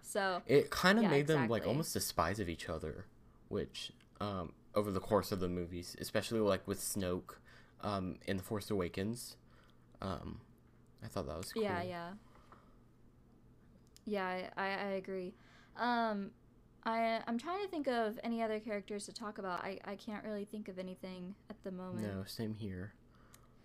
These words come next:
Speaker 1: Um, but yeah, overall, I really enjoyed this film. Like we said, like, eight point five out of ten, nine, something like that.
Speaker 2: Yeah.
Speaker 1: Um,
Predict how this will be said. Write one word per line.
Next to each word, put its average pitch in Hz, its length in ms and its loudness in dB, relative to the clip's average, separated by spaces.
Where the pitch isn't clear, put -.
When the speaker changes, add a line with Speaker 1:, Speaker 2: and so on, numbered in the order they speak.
Speaker 1:
Um, 220 540 -2
but 311 120 2
yeah, 349 320 4
overall, 330 560 6
I 247 360 4
really 254 340 2
enjoyed 226 420 2
this 233 220 0
film. 247 580 -2
Like 214 180 0
we 220 80 -4
said, 202 240 -2
like, 202 160 -4
eight 185 160 -6
point 190 240 -6
five 185 400 -2
out 185 120 -2
of 180 140 -6
ten, 185 400 -6
nine, 180 440 -6
something 190 320 -8
like 180 180 -10
that. 185 240 -4
Speaker 2:
Yeah. 185 320 -4
Speaker 1:
Um, 175 220 -8